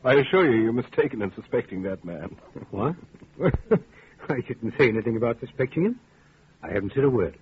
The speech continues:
Speaker 1: No, but I could see the handcuffs glinting in your eyes.
Speaker 2: Mm, I'll admit I don't like his manner. A bit too cool for me. But I'll say one thing for a story. Manderson did come in by the library window after leaving Marlowe in the car.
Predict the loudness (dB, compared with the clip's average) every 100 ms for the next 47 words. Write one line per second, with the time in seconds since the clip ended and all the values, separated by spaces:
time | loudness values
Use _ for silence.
0 | -12 -6 -4 -4 -6 -8 -12 -14 -14 -14
1 | -12 -10 -10 -10 -12 -14 _ -10 -10 -10
2 | -16 -16 -14 -14 -14 -12 -12 -8 -8 -10
3 | -12 -14 -14 -8 -2 0 0 2 2 2
4 | 0 0 0 -2 -2 -2 -2 -4 -10 _
5 | _ -20 -20 _ _ _ -18 -10 -10 -6
6 | -4 -4 2 4 4 2 -6 0 0 0
7 | -4 -14 _ _ _ _ _ _ _ _
8 | _ _ _ -2 2 4 4 4 4 2
9 | 2 2 2 2 4 4 4 2 0 -12
10 | -20 _ _ _ _ -4 0 2 0 0
11 | -2 -2 -4 -2 0 2 2 0 0 0
12 | 0 0 0 0 -2 -4 -6 -4 -2 0
13 | 0 2 2 0 0 -2 -2 -2 -2